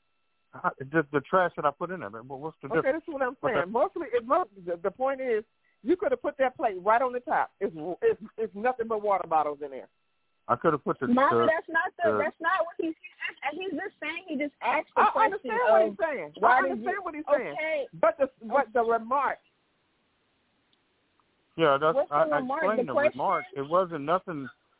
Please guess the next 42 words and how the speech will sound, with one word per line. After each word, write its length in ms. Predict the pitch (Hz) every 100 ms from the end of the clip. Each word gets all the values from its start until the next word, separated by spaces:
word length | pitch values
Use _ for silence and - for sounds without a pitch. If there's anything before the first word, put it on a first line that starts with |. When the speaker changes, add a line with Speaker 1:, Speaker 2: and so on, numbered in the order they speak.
| -
Speaker 1:
It 80 | 151
wasn't 340 | 180 185 165 151
nothing 300 | 170 180 151
to 80 | 156
belittle 460 | 135 127 143 180 147
what 160 | 139 -
you 80 | 110
did, 260 | 139 175
and 80 | 135
I 100 | 135
didn't 180 | 135 123
mean 160 | 139 139
it 80 | -
that 160 | 127 127
way. 200 | 156 127
That's 180 | 139 -
why 160 | 135
I 20 | 123
explained 440 | - 147 151 98
it. 100 | 80 _ _ _ _ - _ _
But 140 | 190 120
I 40 |
Speaker 2:
Okay. 120 | 147
Speaker 1:
wasn't 100 | 196
gonna 120 | 165 147
Speaker 3:
That's, 200 | 294 -
Speaker 1:
put 80 | 143
the, 40 |
Speaker 3:
that's 100 | 127
the 60 | 135
Speaker 1:
I 40 |
wasn't 200 | 160 170
Speaker 3:
point 0 |
Speaker 1:
gonna 160 | 165 285
put 140 | 165
the 140 | 135 202
Speaker 3:
is, 60 |
Speaker 1:
plate 280 | 170 190 185 _ _
in 140 | 131 135
the 80 | 117
trash 360 | 147 196 208 -
can. 240 | 127 151